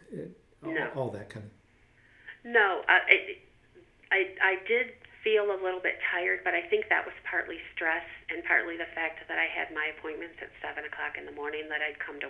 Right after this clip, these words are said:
Speaker 2: work and work all day. Um,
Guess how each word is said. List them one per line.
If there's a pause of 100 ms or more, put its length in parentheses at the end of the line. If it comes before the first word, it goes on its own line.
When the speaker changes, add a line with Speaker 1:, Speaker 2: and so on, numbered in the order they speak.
Speaker 2:
work (440)
and
work
all
day. (520)
Um,